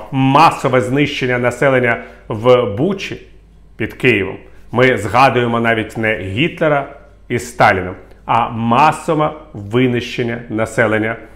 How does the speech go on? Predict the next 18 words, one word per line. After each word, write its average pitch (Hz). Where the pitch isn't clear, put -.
у 113
Камбоджі. 113
Тоді, 123
коли 113
туди 139
прийшли 131
загони 110
так 107
званих 101
червоних 104
кмерів, 135
яким -
було 110
поставлено 107
завдання 104
знищити 101
всіх -
тих, 143